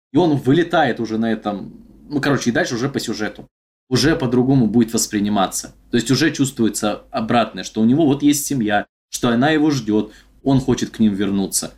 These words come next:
То есть должна быть какая-то цель именно не кто-, не просто выжить ради того, чтобы выжить, или показать насилие ради насилия. То есть в данном случае у героя должна быть такая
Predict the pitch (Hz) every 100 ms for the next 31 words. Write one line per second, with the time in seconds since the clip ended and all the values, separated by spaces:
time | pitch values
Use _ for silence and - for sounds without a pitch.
0 | _ _ - 131 - 139 131 165 143 -
1 | 113 143 143 120 - 139 160 - 131 127
2 | 113 113 113 - 156 - 120 117 143 -
3 | 107 156 143 - 110 113 - 120 127 98
4 | 101 113 95 78 90 - 104 101 104 -
5 | _ _ 110 110 139 131 101 107 101 104
6 | - 92 82 _ _ _ - 104 - 131
7 | 120 110 226 220 107 98 123 196 117 107
8 | 135 156 101 120 - 123 87